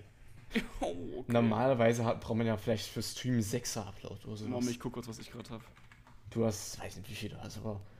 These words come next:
Speaker 2: ich hab
Speaker 1: Upload
Speaker 2: echt einen
Speaker 1: weiß ich
Speaker 2: beschissenen Upload so, oder? Ich hab nur einen Download von fünfzig, das ist krass so,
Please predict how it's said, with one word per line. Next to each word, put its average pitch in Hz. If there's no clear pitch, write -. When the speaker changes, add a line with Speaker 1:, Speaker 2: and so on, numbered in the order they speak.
Speaker 2:
ich -
hab 117
Speaker 1:
Upload 110
Speaker 2:
echt -
einen 120
Speaker 1:
weiß 113
ich 117
Speaker 2:
beschissenen 131
Upload 110
so, 120
oder? 101
Ich 120
hab 139
nur 135
einen 139
Download 123
von -
fünfzig, 156
das 117
ist 110
krass 139
so, 180